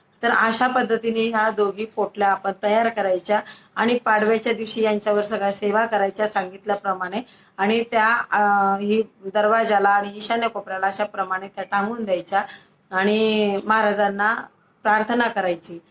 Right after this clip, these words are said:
की आमचं सगळं काही मनासारखं होऊ दे किंवा आमचं घराचं संरक्षण होऊ दे.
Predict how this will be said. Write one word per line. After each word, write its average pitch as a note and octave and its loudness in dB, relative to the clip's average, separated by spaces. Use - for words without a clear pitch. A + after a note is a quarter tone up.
की A3+ 2
आमचं A3 2
सगळं G#3+ 0
काही G#3+ 2
मनासारखं G#3 -2
होऊ G#3 0
दे F#3 -12
किंवा G3+ -2
आमचं G3+ 0
घराचं G#3+ 0
संरक्षण G#3 0
होऊ G3 -2
दे. E3 -14